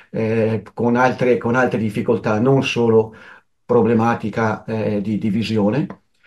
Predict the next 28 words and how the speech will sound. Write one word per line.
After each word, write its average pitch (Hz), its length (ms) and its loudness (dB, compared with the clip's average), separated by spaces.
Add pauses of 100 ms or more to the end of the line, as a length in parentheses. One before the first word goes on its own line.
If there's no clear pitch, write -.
(160)
Loro, 147 460 4
ehm, 127 1000 0
erano 175 280 8
molto 196 280 8
restii 175 600 4
a 139 100 2
dire: 147 420 6 (220)
"Vabbè, 147 300 6
proviamo." 127 540 2
Poi 127 300 4 (240)
si - 140 -8
sono 151 200 4
resi 165 260 4
conto 165 440 4
che 160 380 2 (520)
non 135 220 2
c'erano 160 440 6
spese 147 520 4
da, 127 360 4
da 123 100 2
affrontare 123 640 2
per 127 160 -2
questo 123 300 -2
tipo 135 320 -4
di, 117 120 -2
di, 113 120 -4
di 107 120 -4
progetti. 123 760 0